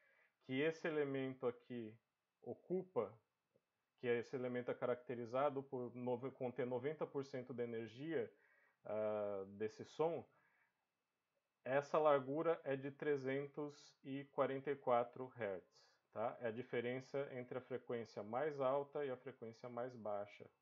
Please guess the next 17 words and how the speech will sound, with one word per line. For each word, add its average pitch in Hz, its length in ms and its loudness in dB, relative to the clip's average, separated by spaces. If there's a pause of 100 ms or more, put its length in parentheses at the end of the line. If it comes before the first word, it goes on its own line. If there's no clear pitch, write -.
(200)
desse - 260 -16
som, - 260 -20 (680)
tá? 123 120 -16 (1700)
Aqui 98 200 -12
ele 98 120 -8
criou 107 240 -8
uma 104 120 -8
seleçãozinha 98 760 -12
dois, 139 380 -6 (200)
que - 120 -20
não 104 120 -16
era - 100 -14
pra - 160 -20
criar, 151 500 -2 (1000)
mas 98 380 -16
tudo 120 220 -18
bem. - 160 -20